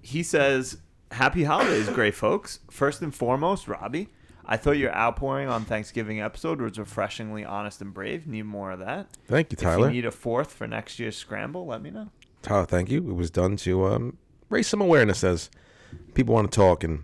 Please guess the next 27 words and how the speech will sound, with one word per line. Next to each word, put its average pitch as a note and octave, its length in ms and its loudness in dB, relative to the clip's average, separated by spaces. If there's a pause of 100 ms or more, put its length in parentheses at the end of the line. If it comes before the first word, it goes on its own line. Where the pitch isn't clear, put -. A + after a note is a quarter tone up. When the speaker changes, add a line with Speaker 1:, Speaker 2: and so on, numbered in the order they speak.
(160)
Speaker 2:
have F#2 160 -2
some F2+ 140 -2
issues E2+ 240 0
and E2 100 0
they, E2 60 2 (220)
and E2 160 -2
they E2+ 100 -2
feel E2+ 240 0
like E2+ 320 -2 (720)
they - 100 0
want, F2 220 2
they, F2+ 320 0 (120)
you - 100 -2
know, E2 200 -2 (160)
can't F2+ 220 -4
speak. - 300 -4 (120)
So C2 220 -6
that F#2 160 0
was F2+ 160 0
very D#2 180 -2
nice, D2+ 300 -8
and - 80 -6
I D#2+ 60 -6
appreciate - 420 -6
that. - 180 -8
And, F2 160 -6
um, E2+ 200 -4